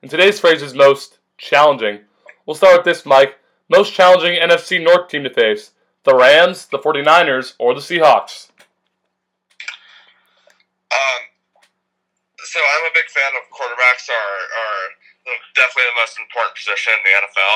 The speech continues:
Speaker 2: and I think that having a good quarterback makes the team incredibly difficult to face 'cause they're, uh, especially ones like Russell Wilson, are just incredibly unstoppable. Uh, and he can run with it.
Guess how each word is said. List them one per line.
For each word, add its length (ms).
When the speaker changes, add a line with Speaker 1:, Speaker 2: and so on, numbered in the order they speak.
Speaker 2:
and 80
I 160
think 160
that 160
having 240
a 80
good 160
quarterback 400
makes 240
the 80
team 160
incredibly 560
difficult 320
to 80
face 320
'cause 240
they're, 240
uh, 260
especially 420
ones 160
like 160
Russell 320
Wilson, 320
are 160
just 480
incredibly 600
unstoppable. 920
Uh, 280
and 300
he 240
can 140
run 240
with 160
it. 140